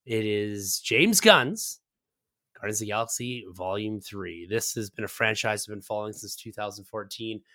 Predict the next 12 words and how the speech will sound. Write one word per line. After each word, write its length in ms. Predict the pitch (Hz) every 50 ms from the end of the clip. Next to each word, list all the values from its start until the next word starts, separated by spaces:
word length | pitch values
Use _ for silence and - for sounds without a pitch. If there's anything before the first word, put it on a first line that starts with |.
| _ _
since, 460 | - - - 107 98 - - - - _
you 100 | - 135 98
know, 240 | 92 95 107 104 - _ _ _ _ _ _ _ _
two 160 | - - 110 101
thousand 920 | 120 113 113 120 120 113 107 113 107 110 107 107 107 104 104 101 95 85 -
ten 340 | - - 107 110 131 151 147
with 140 | 135 120 -
the 60 | 123
comic 340 | 107 - 113 117 120 120 -
books, 360 | - 147 139 - - - - -
maybe 260 | 110 107 110 120 117
earlier. 440 | 113 113 120 127 131 135 143 139